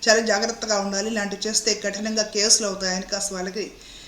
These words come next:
మీరు గైడ్ చేయండి, ఎడ్యుకేట్ చేయండి, అప్రమత్తత కలిగించండి. ఈరోజు సామాజిక మాధ్యమాలు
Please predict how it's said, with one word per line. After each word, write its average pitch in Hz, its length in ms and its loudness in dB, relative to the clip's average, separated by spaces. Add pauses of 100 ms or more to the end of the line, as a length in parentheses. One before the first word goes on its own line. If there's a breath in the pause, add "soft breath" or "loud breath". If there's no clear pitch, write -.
(140 loud breath)
మీరు 220 220 0
గైడ్ 208 200 2
చేయండి, 170 480 -2
ఎడ్యుకేట్ 214 500 -2
చేయండి, 175 160 -2
అప్రమత్తత 226 420 -4
కలిగించండి. 185 680 -4
ఈరోజు 233 420 2
సామాజిక 247 460 4
మాధ్యమాలు 226 840 0